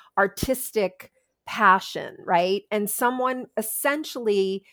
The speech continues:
could be on a path and then they just get,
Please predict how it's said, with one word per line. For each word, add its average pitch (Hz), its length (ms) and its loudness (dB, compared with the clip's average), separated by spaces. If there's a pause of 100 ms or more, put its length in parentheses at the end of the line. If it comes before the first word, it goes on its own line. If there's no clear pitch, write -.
(240)
could 208 200 -4
be 233 200 2
on 214 200 6
a 202 60 -2
path 160 580 2 (200)
and 220 180 0
then 233 140 0
they 240 140 -2
just 226 280 -4
get, 226 280 4